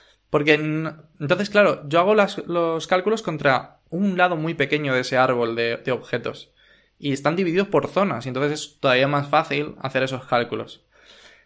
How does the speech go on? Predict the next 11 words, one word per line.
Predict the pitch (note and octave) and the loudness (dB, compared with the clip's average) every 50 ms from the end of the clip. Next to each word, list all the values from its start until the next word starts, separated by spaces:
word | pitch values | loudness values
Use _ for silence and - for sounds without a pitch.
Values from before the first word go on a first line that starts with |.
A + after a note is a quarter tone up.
| _ _ _ | _ _ _
Y | - F3+ F#3+ | -2 -2 0
ese | F#3 - A3+ | 0 0 -2
ha | G#3+ | -4
sido, | G#3 G#3 G#3 G#3 A3 G#3 | -2 -2 0 2 2 2
por | - E3+ | 2 0
lo | E3 | 0
visto, | D#3+ F#3 F#3 - G#3+ | 0 -2 -2 -2 -2
el, | G3+ E3 E3 D#3 D3+ C#3+ C#3 C3+ C3+ C3 C3 C3 C#3 - - _ _ _ _ _ - _ _ | 0 0 0 0 2 2 2 2 0 0 -2 -4 -8 -14 -20 _ _ _ _ _ -20 _ _
el | - C#3 C3 B2+ B2 B2 B2+ B2+ B2 - | -8 -6 -6 -4 -4 -6 -6 -8 -8 -4
problema | - C3 C3 B2 C3 C#3+ E3 F#3 F3+ | 0 2 4 4 4 2 2 0 0
mayor, | E3 D3 C3+ C3 A#2+ A#2 C#3+ D#3+ F3+ F#3+ G#3 - - | 0 0 0 0 0 2 2 2 2 2 0 -6 -14